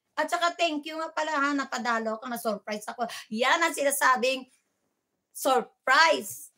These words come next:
Di ba, guys? Oh, ayan. Oh. Kasi alam nyo, guys, pag hindi kayo marunong makisama sa kapwa nyo tao,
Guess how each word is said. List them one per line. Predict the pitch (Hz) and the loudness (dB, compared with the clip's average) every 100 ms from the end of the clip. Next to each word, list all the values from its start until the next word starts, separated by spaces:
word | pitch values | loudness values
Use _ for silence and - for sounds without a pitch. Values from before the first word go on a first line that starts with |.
| - _ | -20 _
Di | - 240 | -6 -2
ba, | 294 | 0
guys? | 311 381 440 440 - - - | 4 4 4 0 -14 -14 -6
Oh, | 220 214 | -4 -4
ayan. | 208 233 285 349 349 233 190 175 - - _ _ _ 220 | -2 0 4 4 2 -2 -8 -16 -20 -20 _ _ _ -10
Oh. | 220 190 180 _ _ _ _ _ _ | -8 -8 -14 _ _ _ _ _ _
Kasi | - 359 349 | -4 -2 0
alam | 320 330 302 | 0 0 -2
nyo, | 302 | -4
guys, | 226 208 208 190 - _ _ _ _ _ | -6 -6 -10 -16 -20 _ _ _ _ _
pag | 254 262 | -12 -8
hindi | 269 302 | -8 -4
kayo | 320 311 | -2 0
marunong | 302 294 285 285 | 0 -2 -2 -2
makisama | 285 277 - 262 254 | -4 -8 -8 -6 -6
sa | 254 262 247 233 233 226 - | -10 -8 -6 -6 -6 -10 -8
kapwa | 262 - 226 | -8 -6 -8
nyo | 240 240 | -8 -12
tao, | 233 220 190 185 | -12 -12 -12 -14